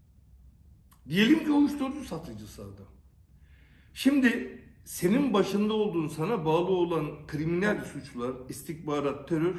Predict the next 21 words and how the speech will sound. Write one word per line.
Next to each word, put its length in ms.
şu 80
sistemle 640
çalışır. 480
Bir 180
adamla 420
bir 80
kişi 520
resmi 480
var. 160
Peki 520
bu 540
insanlar 680
o 140
resim 320
çektirmenin 680
haricinde 1000
yan 200
yana 300
gelmişler 720
mi? 180
Bu 420